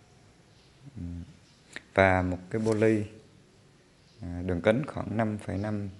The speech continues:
xăng ti mét. Và đây là công tắc hành trình vào, công tắc hành trình thứ nhất. À, khi mà kéo quần áo vào thì, à, bị đập cái công tắc hành trình và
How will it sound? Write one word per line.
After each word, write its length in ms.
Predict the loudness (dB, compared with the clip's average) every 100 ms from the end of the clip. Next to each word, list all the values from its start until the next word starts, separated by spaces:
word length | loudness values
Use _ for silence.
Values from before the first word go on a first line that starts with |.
| -20 -16
xăng 200 | -8 -4
ti 60 |
mét. 200 | -4 -4 -8 -18 -20 -20 -20 -20 -20 -20 -20 -20 -20 -20 -20 -20 -20 -20 -20 -20 -20 -20 -20 2
Và 100 | 6
đây 140 | 6 6
là 120 | 2
công 220 | -2 -2
tắc 200 | -2 -2
hành 180 | -4 -2
trình 300 | -2 0 -2 -6 -14 -2
vào, 280 | 2 2 0 -6 -20 -20 -20 _ _ -12
công 180 | -6 -4
tắc 240 | -4 -4 -6
hành 120 | -4
trình 280 | -2 -2 -4 -8 -18 -20 -8
thứ 100 | -2
nhất. 200 | -2 -4 -8 -20 -20 -20 -20 -20 -20 -20 -20 -14 -6
À, 260 | -4 -6 -8 -16 -20 -20
khi 180 | 4 6
mà 200 | 6 0 0
kéo 220 | 0 0
quần 140 | -2 -2
áo 160 | -2
vào 280 | 0 0 0 -6 -12
thì, 200 | -6 -6 -4
à, 160 | -6 -4
bị 140 | -4
đập 300 | 2 2 2 -8
cái 120 | -4
công 180 | -2 -2
tắc 200 | -4 -4
hành 160 | -6 0
trình 180 | 0 0 -8 -20 -20 _ 0
và 480 | 2 2 0 -6